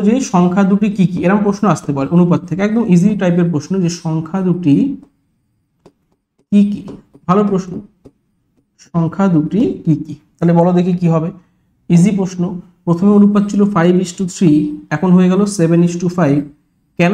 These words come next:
হচ্ছে? just দশ বাড়িয়েছো, পরিষ্কার বুঝে নাও। তাহলে এদের মধ্যে কত unit করে gap? পাঁচ থেকে সাত দুই, তিন থেকে পাঁচ দুই, মানে এখানে দুই মানে হয়ে গেল দশ, বোঝা গেল?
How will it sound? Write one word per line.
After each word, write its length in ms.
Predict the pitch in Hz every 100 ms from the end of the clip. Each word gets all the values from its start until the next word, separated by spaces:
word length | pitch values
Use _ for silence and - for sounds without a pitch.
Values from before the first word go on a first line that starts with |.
| 220
হচ্ছে? 200 | 233 254 208
just 160 | 202 165 170
দশ 160 | 202 - - - - 151
বাড়িয়েছো, 420 | 147 143 135 - - _ _ _ _
পরিষ্কার 340 | 190 202 - 233 220
বুঝে 180 | 185 165
নাও। 100 | 156
তাহলে 140 | 175 180
এদের 160 | 185 220 226
মধ্যে 180 | 226 220
কত 120 | 190 226
unit 240 | 220 226 220
করে 140 | 208 202
gap? 160 | 147 147 - - _ _ _ -
পাঁচ 140 | 175 180
থেকে 160 | 226 220 -
সাত 160 | 220 196 180
দুই, 120 | 220 220
তিন 100 | 202 190
থেকে 140 | 208 208 202
পাঁচ 140 | 196 180 170
দুই, 160 | 156 196 202 - -
মানে 120 | 170 175
এখানে 180 | 185 196 165
দুই 140 | 196 226 202
মানে 160 | 185 190 165
হয়ে 160 | 170 170
গেল 120 | 170 160 151
দশ, 180 | 131 - - _ _ _ _ _ _ -
বোঝা 180 | 139 160
গেল? 100 | 196